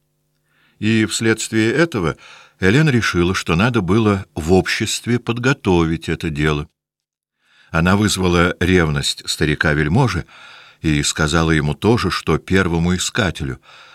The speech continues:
то есть поставила вопрос так, что единственное средство получить права на неё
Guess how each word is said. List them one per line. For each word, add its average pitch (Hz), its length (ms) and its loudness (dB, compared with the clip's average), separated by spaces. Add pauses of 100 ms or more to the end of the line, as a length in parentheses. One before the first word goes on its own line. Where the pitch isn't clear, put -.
(100)
то 80 100 0
есть 73 340 0
поставила 76 540 0
вопрос 78 440 -2
так, 113 220 -2
что - 220 -2
единственное 80 800 0
средство 82 560 -2
получить 78 520 -4
права 95 400 0
на 123 100 2
неё 65 380 -4